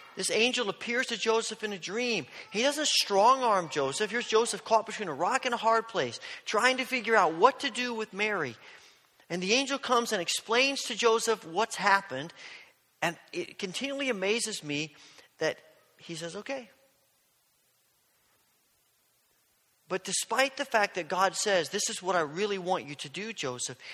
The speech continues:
he has the freedom to say no. Because he too is going to live with all kinds of whispers.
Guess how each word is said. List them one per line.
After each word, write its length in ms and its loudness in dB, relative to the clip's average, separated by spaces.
he 240 -2
has 280 -2
the 120 -10
freedom 560 -6
to 100 -6
say 240 0
no. 380 -12
Because 280 -2
he 120 -2
too 380 -4
is 120 -2
going 300 -2
to 120 -6
live 420 2
with 220 0
all 240 4
kinds 460 2
of 180 -6
whispers. 680 -4